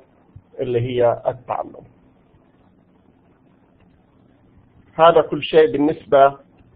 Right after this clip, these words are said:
لمحاضرتنا اليوم. إذا نحن اليوم في محاضرتنا ذكرنا إيش المواضيع المطلوبة مننا في مقرر السلوك التنظيمي،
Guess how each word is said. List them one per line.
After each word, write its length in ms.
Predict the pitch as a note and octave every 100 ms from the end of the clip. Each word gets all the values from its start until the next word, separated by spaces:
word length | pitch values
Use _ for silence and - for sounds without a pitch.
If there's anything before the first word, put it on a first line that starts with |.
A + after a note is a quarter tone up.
| _
لمحاضرتنا 1080 | C3+ B2+ - A#2+ A#2 A#2+ C3 C3 A#2+ A#2+ B2 _ _ _ _
اليوم. 280 | A#2+ A2+ G2 - _ _ _ _ D3
إذا 160 | D3+
نحن 220 | D3+ E3+
اليوم 320 | D3 C#3+ D#3 E3
في 100 | C#3
محاضرتنا 920 | C3+ C#3 C3+ C3+ D3 D3+ D3+ D#3+ - _ _ _
ذكرنا 500 | A2+ - F3 D#3 D3+
إيش 220 | C#3 D3 D#3
المواضيع 720 | C#3 C3+ C3 B2+ C#3 C#3+ - -
المطلوبة 600 | C3+ A#2+ A#2+ C3 C#3 B2
مننا 640 | B2 C#3 C3+ C3+ C3 C3+ C#3+ _ _ _ _ _ _ _ _ _ - A#2
في 240 | C3+ B2
مقرر 440 | A#2+ A#2+ C3+ C3 B2
السلوك 400 | A#2+ C3 B2+ B2
التنظيمي، 680 | - B2+ B2 C#3 C#3+ E3+